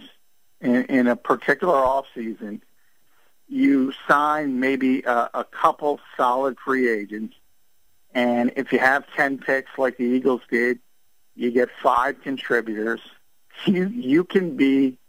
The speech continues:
a good football team, even if you're coming off, say, a five, six win season. This is not the N B A where you gotta wait, uh, for a top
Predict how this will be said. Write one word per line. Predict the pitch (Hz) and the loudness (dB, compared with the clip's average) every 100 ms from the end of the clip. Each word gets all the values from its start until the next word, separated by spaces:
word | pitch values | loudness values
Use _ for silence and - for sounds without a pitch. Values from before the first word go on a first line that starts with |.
| _ _ _ | _ _ _
a | - 120 | -4 -2
good | 107 127 139 135 | 0 2 2 0
football | - 151 - 117 104 | 0 0 0 -2 -2
team, | - 117 110 113 | -4 0 0 0
even | 147 147 139 | 0 2 2
if | 123 | 0
you're | 127 | -4
coming | - 135 127 | 0 2 4
off, | 120 113 - | 2 0 -4
say, | - 120 107 107 - - _ - | -2 -2 -2 -8 -20 -20 _ -6
a | 127 113 - | -4 -2 2
five, | 123 117 117 - | 2 2 -2 -8
six | 120 110 113 | -8 -8 -6
win | 110 101 - | -6 -6 -6
season. | 110 98 - - _ _ _ _ _ | -6 -6 -10 -14 _ _ _ _ _
This | 156 156 | 0 2
is | 160 127 | 0 2
not | 139 139 - | 2 2 -2
the | 143 139 | -2 0
N | 135 | 0
B | 135 131 | 0 2
A | 117 113 117 | 2 0 -2
where | 113 117 | -2 -2
you | 117 | 0
gotta | 123 127 | 0 0
wait, | 113 113 123 127 - _ _ _ _ _ - | 0 0 0 -2 -6 _ _ _ _ _ -12
uh, | - 104 107 104 - - | -4 -2 0 -2 -4 -4
for | - 127 | -2 0
a | |
top | 113 - 123 123 | 0 0 0 0